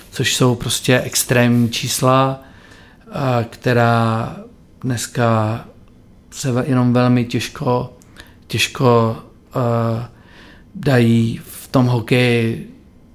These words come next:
nahnat na nějakém jiném kanálu, protože vlastně Facebook je dneska spíš pro tu starší generaci, Instagram je, řekněme, pořád ještě platforma,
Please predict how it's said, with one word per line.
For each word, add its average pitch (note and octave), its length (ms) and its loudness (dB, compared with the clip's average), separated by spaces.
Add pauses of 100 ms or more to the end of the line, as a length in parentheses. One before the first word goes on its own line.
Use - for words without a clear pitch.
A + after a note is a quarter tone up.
(160)
nahnat B2 680 2
na A#2+ 100 0
nějakém A#2+ 420 2
jiném A#2+ 240 4
kanálu, A2+ 500 0
protože A2 560 0 (560)
vlastně A#2+ 580 0
Facebook A#2+ 720 -2 (580)
je - 120 -2
dneska A#2+ 360 2
spíš A#2+ 280 -4
pro B2 180 -2
tu B2 140 -6
starší B2 460 0
generaci, B2+ 880 2 (240)
Instagram B2+ 920 0 (540)
je, B2 180 0
řekněme, A#2+ 500 -2
pořád A#2 420 -4
ještě A#2 260 -6
platforma, A#2+ 640 0